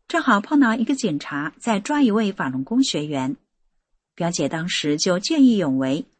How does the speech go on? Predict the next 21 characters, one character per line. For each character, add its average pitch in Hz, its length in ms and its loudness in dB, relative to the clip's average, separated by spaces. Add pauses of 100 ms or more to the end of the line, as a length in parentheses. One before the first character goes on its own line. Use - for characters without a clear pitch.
(120)
从 170 260 -4
背 262 200 0
后 202 180 -2
扑 320 260 -8
过 254 200 -2
去， - 300 -6 (360)
把 196 140 -2
警 233 240 -2
察 147 300 -6
扑 214 200 -6
倒 - 160 -6
在 285 220 -8
地， 165 260 -2 (600)
那 285 140 4
个 220 100 -4
学 170 200 -2
员 151 320 -2
趁 180 220 -6
机 233 160 -2
跑 - 280 -10
了。 135 260 -4